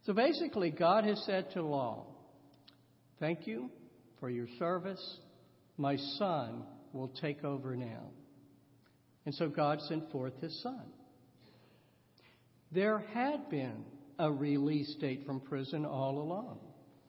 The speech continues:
There had been a date that was set for obtaining our inheritance.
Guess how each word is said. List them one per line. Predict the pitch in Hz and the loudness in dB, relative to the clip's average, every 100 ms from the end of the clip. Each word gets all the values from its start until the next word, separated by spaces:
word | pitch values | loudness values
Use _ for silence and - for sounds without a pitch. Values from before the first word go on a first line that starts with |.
| - - - - | -20 -20 -20 -2
There | 175 214 | 6 8
had | 202 226 247 294 - | 8 6 6 6 2
been | 240 220 | 0 0
a | - 202 170 139 | 0 0 0 -2
date | 160 131 127 - - - | 0 0 -2 -6 -12 -4
that | 180 175 | 0 2
was | 175 180 - - | 2 0 -2 2
set | 240 185 - | 4 4 4
for | - 165 | 2 2
obtaining | 165 - 202 208 220 202 | 2 0 2 2 2 2
our | 165 160 180 | 4 4 2
inheritance. | 190 220 254 226 117 - - - | 0 -2 -4 -4 -6 -12 -16 -20